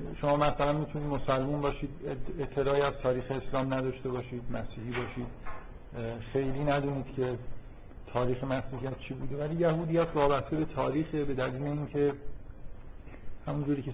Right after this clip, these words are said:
سعی کردم جلسهٔ قبل توصیف بکنم، در واقع یهودیت ایمان و اعتقاد به اینه که خداوند در یه لحظاتی، یه لحظات مشخصی از تاریخ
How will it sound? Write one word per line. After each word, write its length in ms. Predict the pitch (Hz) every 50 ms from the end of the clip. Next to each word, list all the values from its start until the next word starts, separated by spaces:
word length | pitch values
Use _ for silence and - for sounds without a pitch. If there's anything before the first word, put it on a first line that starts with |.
| -
سعی 200 | - 127 127 135
کردم 320 | 123 127 127 127 123 123 123
جلسهٔ 360 | 120 120 117 110 - - 127
قبل 240 | 123 123 127 127 - -
توصیف 320 | 131 127 123 - - 120 - -
بکنم، 480 | 139 127 - - 123 127 139 143 135 127 - - - - - - - - - - -
در 200 | 139 139 143 143
واقع 320 | 139 147 147 147 156 170 180
یهودیت 680 | 165 160 151 139 135 143 143 135 147 147 151 143 120 - - - - - - - - - - - - - - - - - - - - - - - - - - - - - - 165
ایمان 540 | 151 147 143 143 147 147 156 165 170 165
و 160 | 160 160 160 156
اعتقاد 720 | 156 135 131 131 127 - 139 135 127 139 143 147 147 151 139
به 80 | 139
اینه 300 | 139 139 143 143 147 143 139 -
که 300 | 147 139 139 139 139 135 151 139 - -
خداوند 580 | 131 127 120 123 123 120 120 123 127 131 135 131 - - - -
در 160 | 127 127 131 123
یه 320 | 120 120 127 131 135 139 143 - - - - 135 131
لحظاتی، 960 | 127 135 131 127 135 139 123 117 127 127 135 143 139 - - 139 139 139 - - - - - - - - - - - -
یه 60 | 143
لحظات 420 | 135 131 131 127 120 127 127 127 135
مشخصی 720 | 127 127 120 - 127 120 120 123 131 131 127 - - 135
از 140 | 120 120 117 - - - - -
تاریخ 400 | 123 127 127 127 131 147 160 156